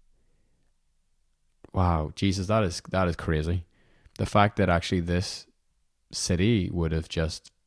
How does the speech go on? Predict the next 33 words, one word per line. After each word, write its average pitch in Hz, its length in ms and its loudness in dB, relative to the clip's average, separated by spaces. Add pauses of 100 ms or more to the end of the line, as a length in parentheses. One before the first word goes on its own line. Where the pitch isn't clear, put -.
(300)
they 92 80 0
would 92 140 2
have 90 80 -2
stayed 80 340 0
there 123 180 2
and 110 120 0
they 92 80 -2
probably 80 280 0
would 82 120 -2
have 82 100 -4
died - 320 -6 (540)
if 107 100 -8
it - 60 -2
wasn't 85 260 -2
for - 80 -8
these 82 160 -2
people. - 380 -6 (540)
So - 140 0
Lord, 107 180 6
I 107 80 6
pray 107 300 4
for, 82 520 0 (520)
um, 78 340 -4
all 92 240 2
of 95 80 0
us 90 180 0
who 78 240 0
are 76 260 0
listening 87 380 -2
to 80 80 -2
this 76 220 -2
this - 180 -6
morning, 80 320 -4